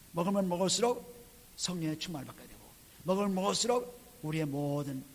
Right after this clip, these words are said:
생활에 부요함이 넘치는 것입니다. 그렇기 때문에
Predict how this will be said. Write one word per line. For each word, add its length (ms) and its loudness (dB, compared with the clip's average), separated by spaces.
생활에 380 -6
부요함이 440 2
넘치는 320 -4
것입니다. 320 -12
그렇기 200 -4
때문에 400 -6